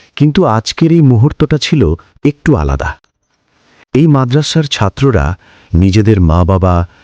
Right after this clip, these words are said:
নিজেদের ঘরবাড়ি ছেড়ে আমাদের কাছে থাকে।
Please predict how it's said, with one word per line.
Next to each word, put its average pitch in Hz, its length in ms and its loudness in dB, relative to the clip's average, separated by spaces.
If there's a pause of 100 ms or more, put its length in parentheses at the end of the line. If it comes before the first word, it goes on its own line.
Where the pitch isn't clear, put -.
(200)
নিজেদের 90 460 0
ঘরবাড়ি 90 560 0
ছেড়ে 80 400 -2 (400)
আমাদের 90 360 0
কাছে 78 240 -2
থাকে। - 320 -6